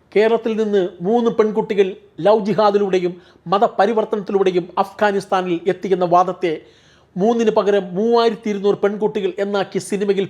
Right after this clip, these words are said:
പൊലിപ്പിച്ചിട്ടുണ്ടല്ലോ. അതിനെ സരസമായൊരു എതിർ ചോദ്യം കൊണ്ടാണ് ധ്രുവ് തൻ്റെ വീഡിയോയിൽ ആക്രമിച്ചിട്ടുള്ളത്. ചോദ്യം ഇങ്ങനെയാണ്, "കഴിഞ്ഞ മൂന്ന് നാല് മാസത്തിനിടയിൽ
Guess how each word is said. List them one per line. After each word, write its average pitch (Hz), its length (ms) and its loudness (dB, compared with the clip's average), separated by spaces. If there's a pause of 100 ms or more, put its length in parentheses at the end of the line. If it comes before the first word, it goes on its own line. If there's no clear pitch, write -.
പൊലിപ്പിച്ചിട്ടുണ്ടല്ലോ. 147 840 -4 (640)
അതിനെ 185 360 2 (240)
സരസമായൊരു 196 800 0 (100)
എതിർ 208 180 0
ചോദ്യം 185 480 -2
കൊണ്ടാണ് 170 480 -2 (300)
ധ്രുവ് 180 340 2 (140)
തൻ്റെ 180 160 2
വീഡിയോയിൽ 175 540 0 (720)
ആക്രമിച്ചിട്ടുള്ളത്. 160 800 -4 (560)
ചോദ്യം 196 360 0 (200)
ഇങ്ങനെയാണ്, 151 460 -2 (540)
"കഴിഞ്ഞ 220 360 2 (140)
മൂന്ന് 226 320 0
നാല് 208 180 4
മാസത്തിനിടയിൽ 190 720 0